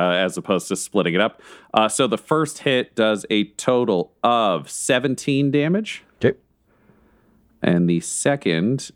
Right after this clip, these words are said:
Speaker 1: does, does twenty-two damage.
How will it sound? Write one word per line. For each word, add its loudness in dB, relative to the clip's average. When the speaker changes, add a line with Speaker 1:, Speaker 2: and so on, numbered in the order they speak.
Speaker 1:
does, 0
does 4
twenty-two 0
damage. -2